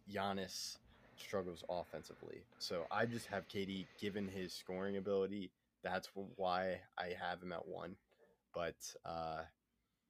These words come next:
you do make a fair point with him having one of the best created teams of all time.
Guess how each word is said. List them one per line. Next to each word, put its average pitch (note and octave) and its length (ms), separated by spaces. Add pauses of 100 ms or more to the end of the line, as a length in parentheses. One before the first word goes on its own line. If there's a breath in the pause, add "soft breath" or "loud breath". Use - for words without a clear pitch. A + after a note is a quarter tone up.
(360)
you - 240
do G2 220
make F#2+ 180
a F#2 60
fair F2+ 200
point F#2 320
with E2+ 160
him F2 320
having E2 460
one F2 180
of D#2+ 80
the D#2+ 100
best - 440
created E2 300
teams - 400
of E2+ 80
all D#2+ 120
time. - 260